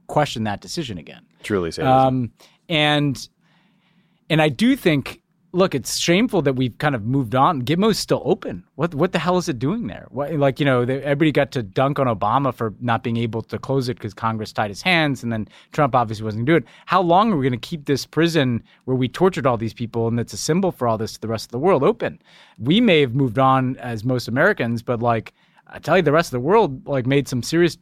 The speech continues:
Speaker 1: decisions about what kind of superpower America was based on these things, and we've not reckoned with it. And so I think that one of the things that's gonna happen, have to happen at some point, and probably won't, but is some kind of, like, almost like truth commission. Like, there has to be a public accounting of what happened.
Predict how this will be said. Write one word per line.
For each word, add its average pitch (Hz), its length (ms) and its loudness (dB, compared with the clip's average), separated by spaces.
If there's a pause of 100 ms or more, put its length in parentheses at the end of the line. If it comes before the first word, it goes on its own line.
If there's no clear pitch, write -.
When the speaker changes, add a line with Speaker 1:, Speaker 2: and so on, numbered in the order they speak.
Speaker 1:
decisions 156 560 -2
about 117 280 0
what 123 140 -6
kind 139 140 -2
of 120 80 -4
superpower 131 420 -2
America 123 360 -4
was 104 180 -4
based 110 260 -4
on 101 80 -6
these 95 180 -10
things, 139 360 -8 (380)
and 131 200 0
we've 139 200 2
not 135 240 0
reckoned 156 320 -2
with 101 160 -12
it. 85 160 -14 (400)
And 147 120 -2
so 151 140 4
I 160 100 4
think 180 260 0
that 127 100 0
one 143 200 0
of 180 60 2
the 160 40 -4
things 135 220 0
that's 117 140 -8
gonna 120 140 -4
happen, 135 420 -4
have 180 260 -4
to 131 80 -6
happen 120 260 -4
at 110 100 -8
some 123 160 -4
point, 147 200 -4
and 110 80 -6
probably 107 280 -2
won't, 123 320 0 (760)
but 135 280 0 (480)
is 147 120 -2
some 208 260 2
kind 226 200 0
of, 117 80 -2
like, 120 240 0 (1200)
almost 135 280 -2
like 117 160 -4
truth 160 320 -2
commission. 240 420 -2
Like, 214 160 2
there 139 100 2
has - 300 -4
to - 80 -2
be 151 140 2
a 131 40 0
public 147 400 -2
accounting 139 540 -4
of 107 80 -4
what 101 140 -4
happened. - 440 -8